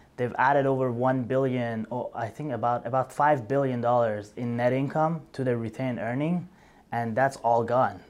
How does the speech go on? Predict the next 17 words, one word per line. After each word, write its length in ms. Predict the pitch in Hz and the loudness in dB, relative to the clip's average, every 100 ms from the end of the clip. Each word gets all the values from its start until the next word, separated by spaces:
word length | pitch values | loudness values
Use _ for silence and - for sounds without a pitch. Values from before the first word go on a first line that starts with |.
| - | -12
The 100 | 113 | -10
stock 560 | - - 131 113 92 - - | -8 2 4 4 0 -10 -14
is 440 | 117 113 107 95 - 101 | -8 -6 -6 -10 -16 -8
just 240 | 127 117 | -8 -2
lost 320 | 120 117 - | 2 2 2
all 200 | 120 127 | -2 0
those 220 | 120 113 | 0 -2
gains. 220 | 101 117 113 | -4 -6 0
That 160 | 151 | 2
was 140 | 175 139 | 4 2
incredible. 760 | 117 - 131 131 104 101 - - - - - | -4 -2 0 0 -2 -8 -12 -20 -20 -20 -4
I 140 | 123 143 | 2 6
know, 160 | 180 | 6
Thor, 320 | 180 175 160 | 6 6 6
you 160 | 143 180 | 6 4
traded 500 | 180 147 156 160 120 | 4 4 6 6 6
it, 240 | 110 120 | 4 2